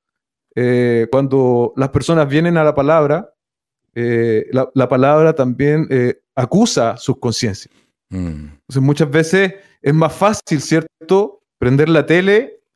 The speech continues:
Speaker 1: y ver a uno que está hablando de especu-, especulaciones cósmicas, de asuntos, eh, extraterrestres, que confrontarse con uno mismo a la luz de la palabra del Señor,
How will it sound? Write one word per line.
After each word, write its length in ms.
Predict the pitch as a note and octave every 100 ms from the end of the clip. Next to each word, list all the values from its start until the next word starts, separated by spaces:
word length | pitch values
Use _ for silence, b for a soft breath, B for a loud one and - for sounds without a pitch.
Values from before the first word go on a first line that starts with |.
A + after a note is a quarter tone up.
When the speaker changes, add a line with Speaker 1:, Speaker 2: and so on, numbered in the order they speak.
| _ -
Speaker 1:
y 120 | C3
ver 320 | C3+ D#3 E3+
a 100 | D#3
uno 260 | D#3 E3+ E3+
que 80 | D3
está 220 | - D#3
hablando 580 | D#3 D#3 E3 E3+ E3 D3+
de 320 | C#3+ C3+ A2
especu-, 360 | C3 B2+ C3 -
especulaciones 680 | B2 C3 C3 B2+ D#3 D3+ -
cósmicas, 640 | - D3+ D#3+ D#3+ D3 D3 B2+
de 60 |
asuntos, 600 | A#2 D3 C#3+ - D3 B2 - b b b -
eh, 500 | A#2+ A#2+ A#2 A2+ A2+ C3
extraterrestres, 1120 | A#2 - B2+ - A#2 C#3 E3 - F3 F#3+ - _ _ _ _ _
que 120 | B2+
confrontarse 720 | A#2+ C#3 C3+ B2+ D#3+ E3 F3
con 180 | E3 C#3+
uno 160 | D3+ D#3
mismo 520 | F3+ G3 D#3+ E3+ G#3+ _ _ _ _
a 120 | B2 B2+
la 100 | B2+
luz 500 | D3+ G#3+ A3+ - - _ -
de 180 | B2 B2+
la 140 | B2+
palabra 400 | C#3 D3 E3+ F3+
del 140 | C#3
Señor, 460 | - B2 D3 E3